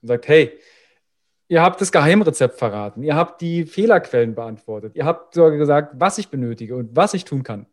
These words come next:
aber ich traue mich jetzt nicht. Wie kann ich denn jetzt, äh, anfangen zu fermentieren? Kann ich mit euch irgendwie Kontakt aufnehmen oder wo kann ich noch mehr Informationen übers Fermentieren bekommen?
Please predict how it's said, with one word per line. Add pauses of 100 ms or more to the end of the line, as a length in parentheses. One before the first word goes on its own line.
(220)
aber
ich
traue
mich
jetzt
nicht. (460)
Wie
kann
ich
denn (200)
jetzt,
äh, (880)
anfangen
zu
fermentieren?
Kann
ich
mit
euch
irgendwie
Kontakt
aufnehmen
oder
wo
kann
ich
noch
mehr
Informationen (320)
übers
Fermentieren
bekommen?